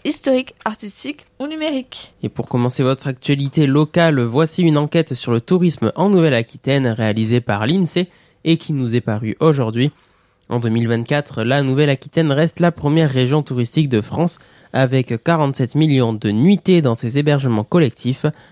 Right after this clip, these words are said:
Speaker 2: malgré une baisse de fréquentation de un virgule cinq pour cent par rapport à l'année dernière, dans un contexte de recul national. L'hôtellerie enregistre un repli, particulièrement pour la clientèle d'affaires,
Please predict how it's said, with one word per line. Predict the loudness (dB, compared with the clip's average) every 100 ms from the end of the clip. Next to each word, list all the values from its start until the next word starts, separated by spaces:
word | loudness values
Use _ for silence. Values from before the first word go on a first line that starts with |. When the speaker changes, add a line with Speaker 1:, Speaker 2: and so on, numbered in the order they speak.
| _
Speaker 2:
malgré | -2 0 0
une | 0 0
baisse | 2 -2
de | 0
fréquentation | -2 -2 -2 0 0 0 0
de | 0 -2 0
un | 0
virgule | 2 0 -2 -2
cinq | 0 0
pour | 0 -2
cent | 0 0
par | -2
rapport | -2 -2 -2 0
à |
l'année | 0 0 2 2
dernière, | 2 0 0 0 -2 -4
dans | -6 -4
un | -4
contexte | -4 -2 -4 -4
de | -2 0
recul | 0 -2 0 2
national. | 2 0 0 0 2 0 -2 _ _ _ _ _
L'hôtellerie | -2 0 2 2 2 2
enregistre | 2 2 2 2 0 -2 0
un | 0
repli, | 4 2 2 -6
particulièrement | -4 -4 -4 -6 -2 0 0 -2
pour | -2
la | -4
clientèle | 0 -2 0 -2 0
d'affaires, | 0 0 -6 -6